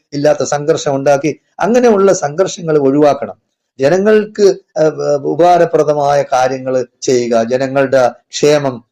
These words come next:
കുട്ടികളുടെ ക്ഷേമം, കുട്ടികളുടെ വിദ്യാഭ്യാസ സൗകര്യങ്ങൾ ചെയ്യൊക്കെയാണ് ഒരു, ഏ, ഏ, ജനാധിപത്യ ഗവൺമെന്റിന്റെ കടമയെന്ന് പറയുന്നത്. അത് അവർക്ക് ഏതെങ്കിലും രീതിയിൽ, ഏ, പിന്നെ എന്തെങ്കിലും നോട്ടപ്പശുവോ,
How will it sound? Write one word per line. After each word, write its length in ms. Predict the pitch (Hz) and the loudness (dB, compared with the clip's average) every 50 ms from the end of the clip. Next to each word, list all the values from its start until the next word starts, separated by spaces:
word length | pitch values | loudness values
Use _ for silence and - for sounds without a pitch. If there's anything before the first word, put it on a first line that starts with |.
| _ _ - | _ _ -4
കുട്ടികളുടെ 480 | 151 151 160 147 151 147 139 135 135 | 0 0 2 2 2 2 4 2 0
ക്ഷേമം, 400 | 123 - 147 139 135 135 127 117 | 0 0 0 0 0 0 -2 -6
കുട്ടികളുടെ 400 | 117 135 - 147 143 139 131 131 | -8 -10 -6 -2 -2 0 0 -2
വിദ്യാഭ്യാസ 540 | 123 117 135 147 147 139 135 135 127 - 131 | -2 0 0 0 0 2 0 -2 -2 -4 -4
സൗകര്യങ്ങൾ 480 | 117 135 135 135 127 131 127 131 127 123 | -2 0 0 0 0 -4 -6 -8 -10 -8
ചെയ്യൊക്കെയാണ് 640 | - 147 143 143 139 131 - 135 131 139 160 170 - _ _ _ - | -6 -4 -2 -2 -2 -2 -2 -4 -4 -4 -6 -10 -12 _ _ _ 2
ഒരു, 200 | 180 190 202 190 170 160 - - 147 | 4 6 6 6 6 4 2 0 0
ഏ, 40 | 147 147 147 143 139 135 - _ _ _ 156 | 0 2 2 2 0 -4 -6 _ _ _ -6
ഏ, 80 | 151 139 | -6 -2
ജനാധിപത്യ 680 | 127 151 160 175 180 180 175 180 160 156 151 156 147 135 | 0 2 2 4 2 2 0 2 0 0 2 2 2 2
ഗവൺമെന്റിന്റെ 680 | 123 139 147 139 135 139 135 131 127 127 127 139 127 - 139 | 2 2 0 0 -2 -4 -6 -6 -10 -4 -2 -2 0 0 0
കടമയെന്ന് 420 | 135 151 156 156 156 147 135 127 | 0 0 2 2 0 0 0 0
പറയുന്നത്. 380 | 117 117 113 113 113 107 104 98 _ _ _ _ - | -2 0 0 -2 -4 -6 -8 -14 _ _ _ _ -4
അത് 320 | - 220 339 339 - - - - _ _ - | 0 2 2 2 2 0 -2 -8 _ _ -10
അവർക്ക് 420 | - 180 180 202 214 202 208 220 | -2 0 2 2 2 0 2 4
ഏതെങ്കിലും 540 | 208 190 185 185 185 185 180 175 180 180 170 | 4 6 6 6 4 2 2 2 2 0 2
രീതിയിൽ, 420 | 156 165 170 160 165 165 160 156 156 151 143 - _ _ _ - | 4 2 4 4 4 4 4 4 4 2 2 0 _ _ _ -2
ഏ, 80 | 147 147 | -2 -2
പിന്നെ 460 | 135 143 151 143 143 139 139 135 143 | 0 0 -4 -2 -2 -2 0 0 0
എന്തെങ്കിലും 340 | 147 147 147 139 143 143 135 | 0 -2 -2 -4 -4 -4 -4
നോട്ടപ്പശുവോ, 800 | 135 135 135 131 - 139 131 - - 160 175 170 127 113 - | -4 -2 -2 -4 -6 -6 -8 -2 2 2 4 4 2 0 -4